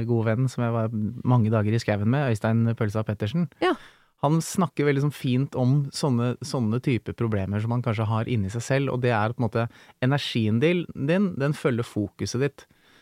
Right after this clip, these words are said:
Speaker 1: Så hvis du hver jul fokuserer på at «dette liker jeg ikke»,
Speaker 2: Mm.
Speaker 1: så vil det på en måte gå inn i en vond spiral. Men hvis du prøver inni deg selv og bare sånn, «Ok, nå kommer jula, den er jeg ikke så fan av»,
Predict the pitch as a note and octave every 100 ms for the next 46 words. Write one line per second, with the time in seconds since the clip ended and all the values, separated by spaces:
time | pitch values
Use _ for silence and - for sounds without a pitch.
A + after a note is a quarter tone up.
0 | _ - C#3 C#3 C3+ A#2 C3 A#2+ C3 C3
1 | C3 D3+ - B2+ G2+ F#2+ G2 - C3 C3
2 | C3 - A#2+ G2+ G2+ G#2+ F3 C#3 _ C4+
3 | A3 - - - D3 B2+ A2 A2+ C#3+ B2+
4 | C3 A2+ B2 A2 A2+ B2+ A#2 A#2+ A2+ -
5 | B2 D3 E3+ C#3 C3+ C#3 - E3+ D3+ A#2
6 | G#2 B2 - A#2 G2+ A2+ A#2+ A2+ A2 G#2+
7 | B2 A#2+ G#2+ A2+ A2 - - - - F3+
8 | F#3 F#3 F3+ D#3+ D#3+ C#3 C#3+ G3+ B2+ B2+
9 | D#3 E3+ - A#2 A2 A2 D#3 C#3 A2+ D#3+
10 | B3+